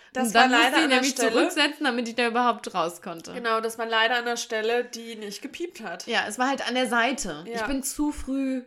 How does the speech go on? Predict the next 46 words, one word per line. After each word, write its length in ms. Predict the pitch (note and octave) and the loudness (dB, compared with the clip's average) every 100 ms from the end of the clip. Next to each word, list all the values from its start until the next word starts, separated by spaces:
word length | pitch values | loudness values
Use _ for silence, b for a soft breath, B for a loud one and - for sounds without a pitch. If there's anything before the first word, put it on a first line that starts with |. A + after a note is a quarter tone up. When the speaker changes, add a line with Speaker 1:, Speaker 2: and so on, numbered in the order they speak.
| _ | _
Speaker 2:
links 400 | G#3+ A#3 A#3 G#3+ | -4 -2 -4 -4
rüber 160 | F#3 | -4
geschätzt. 300 | E3+ F#3 F3 | -6 -8 -8
Ich 40 | A3 | -8
hab 120 | G#3+ | -6
vorne 340 | B3 B3 B3 | -4 -2 -2
zwar 260 | A#3 G#3+ - | -2 -2 -2
aufgepasst 540 | D4+ C#4+ - A#3+ A#3 | -4 -8 -6 -6 -8
und 180 | - G#3 | -12 -4
dann 200 | F#3+ G#3 | -4 -2
aber, 380 | - F3 E3+ E3+ | -4 -4 -4 -6
Speaker 1:
Kann 120 | - A#3+ | -6 -8
Speaker 2:
als 0 | |
Speaker 1:
das 100 | F#3 | -6
Speaker 2:
es 80 | |
Speaker 1:
Ding 100 | B3+ | -6
Speaker 2:
wirklich 140 | C#4+ F4 | -6 -6
Speaker 1:
nicht 100 | G#3 | -8
einfach 140 | C4+ | -6
Speaker 2:
drauf 40 | D4 | -4
Speaker 1:
mal 60 | A3+ | -4
Speaker 2:
ankam 180 | G#3 B3 | -6 -8
Speaker 1:
links 220 | F4 - | -8 -8
rumpiepen 560 | C4 B4 - A3 - F#3 | -8 -10 -12 -18 -16 -14
auch? 360 | D#3 E3 F#3+ | -10 -10 -6
Speaker 2:
Ja, 280 | B3+ C#4+ G#3+ | 2 4 4
ne, 120 | G#3 A#3+ | 2 0
Speaker 1:
Wenn's 140 | - | 0
Speaker 2:
einfach 140 | - C#4+ | 2 2
Speaker 1:
vorne 140 | F4 | 4
und 40 | |
Speaker 2:
auch 40 | C4 | 2
Speaker 1:
hinten 180 | F#4+ E4+ | 0 -4
piept, 200 | C4 B3 | -8 -8
kannst 180 | D4+ C#4+ | -8 -6
du 40 | B3 | -6
auch 200 | G3 A3+ | -6 -2
da 160 | D#4 | -2
piepen, 320 | A4 C4 F#3+ G#3 | -2 -6 -6 -2
Speaker 2:
Ja, 140 | F3 | 0
Speaker 1:
oder? 240 | A3 F4+ F#4 | 0 -2 -2
Speaker 2:
einfach 160 | C4+ | 0
mal 100 | D4+ A#3+ | 0 0
blockieren 580 | C4 - D#4 B3 F3+ | -2 0 2 4 2
auch. 140 | A#2 C#3+ | 0 0
Speaker 1:
Ja. 260 | A3+ G3 | 0 -2